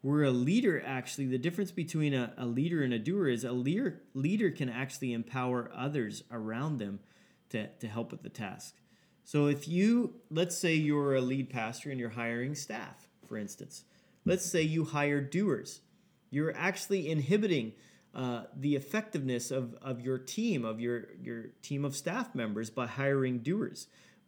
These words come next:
You, as, as the lead pastor, should be looking to hire leaders because you know you're gonna get way more in the long run from that leader because they're gonna know how to build teams of other leaders and empower other people, and you're gonna get way more done than hiring a, a doer might just go out and do it themselves.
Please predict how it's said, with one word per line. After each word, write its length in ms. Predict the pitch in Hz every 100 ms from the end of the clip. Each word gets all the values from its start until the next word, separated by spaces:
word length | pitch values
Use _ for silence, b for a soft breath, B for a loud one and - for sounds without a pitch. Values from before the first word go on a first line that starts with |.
| - -
You, 720 | 156 135 180 240 180 147 180 135
as, 320 | 135 131 - 143
as 220 | 151 143
the 100 | 127
lead 480 | 120 131 202 247 -
pastor, 500 | 98 95 110 - 120
should 360 | - 143 139
be 120 | 151
looking 440 | 143 117 113 127 123
to 100 | 113
hire 440 | - 104 98 104
leaders 540 | 110 127 143 - - -
because 320 | 110 - 113 120
you 80 |
know 200 | 135 139
you're 180 | 127 120
gonna 180 | 127 123
get 240 | 117 104
way 240 | 110 120 127
more 340 | 123 156 151
in 120 | 113
the 100 | 110
long 400 | 110 131 214 208 - - -
run 260 | 95 107 B B B -
from 260 | - 123
that 240 | 123 107 139
leader 240 | 175 147
because 320 | 117 117 110
they're 180 | 107 139
gonna 220 | 175 151
know 200 | 123 117
how 160 | 113 113
to 100 | 110
build 420 | 98 117 113 113
teams 440 | - 170 139 110 113
of 140 | 104
other 260 | 117 185 170
leaders 500 | 117 110 98 101 107
and 120 | 113
empower 540 | 120 - 175 208 131
other 180 | 110 110
people, 320 | 110 113 110
and 100 | 110
you're 100 | 120
gonna 180 | 135 123
get 180 | 113 101
way 160 | 127
more 200 | 127 120
done 260 | 110 143 139
than 100 | 113
hiring 460 | 110 117 110 107 -
a, 40 |
a 40 | 120
doer 360 | - 220 214
might 240 | 135 135 127
just 160 | 131
go 160 | - 139
out 80 | 123
and 100 | 117
do 140 | 135
it 100 | 135
themselves. 540 | 113 - 160 107 -